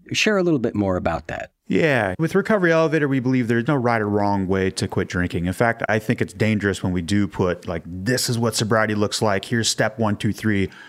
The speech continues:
Speaker 2: I know there's a twelve steps of A A. That's a beautiful guide that I think every human being on the earth could follow and get benefit. But all pathways lead to home. And stick with me here for a second. I do feel the addiction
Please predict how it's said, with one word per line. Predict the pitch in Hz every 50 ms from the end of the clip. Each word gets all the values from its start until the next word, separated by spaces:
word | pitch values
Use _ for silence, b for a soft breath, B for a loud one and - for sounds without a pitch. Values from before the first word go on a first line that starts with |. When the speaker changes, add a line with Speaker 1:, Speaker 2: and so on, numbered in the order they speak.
| B B
Speaker 2:
I | B 135
know | 139 131 127
there's | 120 107 104
a |
twelve | - - - 98 95
steps | - - 104 - -
of | 98 87 92
A | 90 90 90 90
A. | 87
That's | 85 - -
a | 85
beautiful | 82 95 101 117 117 110 - - 92
guide | 87 85 92 90 90 87 85
that | 80 92
I | 92 90
think | - - 92 - - -
every | 107 135 147 117 123
human | 123 127 120 113 110
being | 98 107 101 98
on | 98 92 92
the | 92 92
earth | 95 92 90 87 - - B B B B B
could | - 120 110 92
follow | - - 117 98 90 92 95 90
and | - 98 92 87 -
get | 110 101 -
benefit. | 95 95 92 90 - - 85 - - _
But | - 143 135 127 117 -
all | - 127 131 135 143 151
pathways | - - 131 123 120 120 - 113 117 110 110 107 95 90 87
lead | 101 101 98 90 -
to | - 107
home. | 90 - 107 92 85 85 85 90 113 117 -
And | - 123 107
stick | - - 135 123 -
with | 120 - -
me | 110 104
here | 92 98 95 87
for | - - 90
a | 85
second. | - - - 82 - 87 - - - -
I | 120 117
do | 110 92 117 127 139 156
feel | - - 135 127 123 113
the | 107 107
addiction | 98 85 - 107 104 - - - 104 98 95 92 -